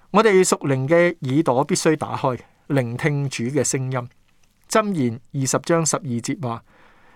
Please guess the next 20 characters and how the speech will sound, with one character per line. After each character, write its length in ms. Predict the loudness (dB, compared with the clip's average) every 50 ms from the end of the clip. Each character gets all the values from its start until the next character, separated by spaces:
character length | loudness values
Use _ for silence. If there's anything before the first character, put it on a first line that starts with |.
| _
「能 360 | 0 0 0 0 0 -4 -6 -4
聽 420 | -2 0 0 0 -2 -4 -4 -2
的 120 | -2 -2 -2 -4 _ _
耳， 420 | -10 -8 -8 -6 -4 -2 -2 -4 -4 _ _ _ -2
能 320 | 0 0 0 -2 -4 -8
看 380 | -6 -2 0 0 0 0 -2 -2
的 100 | -4 -4 -4 -6
眼， 440 | -8 -8 -6 -6 -6 -8 -8 -10 -10 _ -16 -20 -20 _ 0
都 240 | 2 2 2 2 0
是 400 | 0 2 2 2 2 0 -2 -4 -6
耶 240 | -4 -2 -2 -2 -2
和 120 | -4 -6
華 220 | -6 -8 -10 -10 -8
所 300 | -6 -4 -4 -4 -4 -6
造 240 | -6 -6 -6 -6 -8
的。」 100 | -12 -12 -12 -14 -20 -20 -20 _ _ _ _ _ _ _ _ _ _ _ _ _ _
主 120 | 0 2
耶 80 | 2 2
穌 200 | 4 2 2 2
話： 280 | 2 0 -2 -4 -6